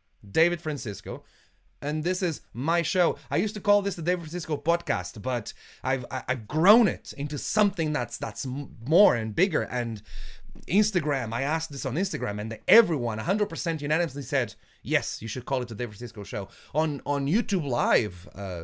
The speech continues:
I am recording this live right now, and I've asked before we started recording the show, that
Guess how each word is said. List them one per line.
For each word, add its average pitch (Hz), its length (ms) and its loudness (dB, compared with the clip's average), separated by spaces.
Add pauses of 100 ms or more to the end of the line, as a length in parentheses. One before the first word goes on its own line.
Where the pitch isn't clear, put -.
(120)
I 107 120 -4
am 110 120 -4
recording 131 380 -2
this 107 160 -6
live 107 240 -2
right 92 220 -2
now, 139 320 2
and 107 160 -6
I've 104 160 -4
asked 139 280 -2
before 117 300 -4
we 113 80 -6
started 107 380 -4
recording 104 400 -6
the 95 60 -10
show, 147 440 0 (380)
that 131 500 -2